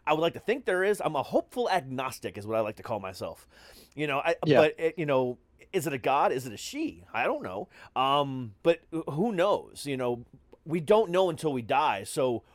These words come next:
Speaker 1: why, why close yourself off to one certain type of belief? And that's how I believe. Um, so just be a good person. And the answers are out there,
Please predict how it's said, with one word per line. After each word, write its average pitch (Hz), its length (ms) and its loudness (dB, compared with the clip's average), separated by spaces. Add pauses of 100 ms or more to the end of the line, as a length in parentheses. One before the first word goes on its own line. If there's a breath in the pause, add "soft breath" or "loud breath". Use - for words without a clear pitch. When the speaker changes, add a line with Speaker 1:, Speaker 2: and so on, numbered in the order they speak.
(120)
Speaker 1:
why, 160 480 4
why 135 340 -2
close 165 380 -2
yourself 147 360 2
off 147 180 2
to 120 80 -8
one 120 240 -4
certain 113 300 -6
type 107 180 -8
of 92 80 -12
belief? 98 320 -8
And 104 80 -8
that's 107 160 -6
how 90 120 -6
I 101 120 -4
believe. 85 420 -12 (640 loud breath)
Um, 123 560 2 (840)
so - 140 -12
just 127 180 -12
be 165 80 4
a 139 40 -2
good 117 200 -6
person. 85 460 -10 (340 soft breath)
And 139 400 -2 (180)
the 135 160 -6
answers 151 320 -2
are 123 100 0
out 208 200 2
there, 117 340 -2